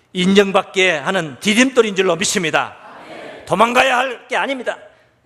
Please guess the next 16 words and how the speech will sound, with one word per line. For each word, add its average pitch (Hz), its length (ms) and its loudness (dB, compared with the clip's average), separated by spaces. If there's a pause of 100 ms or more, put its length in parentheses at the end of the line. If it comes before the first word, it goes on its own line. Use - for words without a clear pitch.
(160)
기피해야 302 420 2
할 269 220 -6
게 - 80 -16
아닙니다. 214 260 -14 (160)
회피할 349 360 2
게 247 80 -8
아닙니다. 240 360 -8 (460)
기회라는 320 640 2
것입니다. 220 280 -10
기회. 180 440 -2 (200)
믿습니까? 233 680 0 (680)
그래, 311 240 -2
그런데 302 320 -2
이것이 214 420 -2
어떻게 190 380 -4
오느냐? 190 540 -6